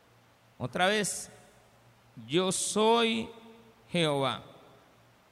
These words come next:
Versículo tres, "Mas en mi nombre Jehová". Versículo seis, "Yo soy Jehová". Versículo ocho,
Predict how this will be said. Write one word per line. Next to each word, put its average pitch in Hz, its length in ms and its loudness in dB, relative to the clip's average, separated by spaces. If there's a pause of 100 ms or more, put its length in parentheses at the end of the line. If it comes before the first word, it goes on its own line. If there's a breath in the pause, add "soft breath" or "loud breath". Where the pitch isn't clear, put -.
(720)
Versículo 214 560 2
tres, 240 540 0 (640)
"Mas 202 380 4
en 208 220 0
mi 196 180 2
nombre 233 680 4 (340)
Jehová". 156 500 4 (840)
Versículo 247 640 4
seis, 254 420 6 (500)
"Yo 170 340 4
soy 254 760 8 (340)
Jehová". 151 460 2 (840)
Versículo 226 840 4
ocho, 220 480 6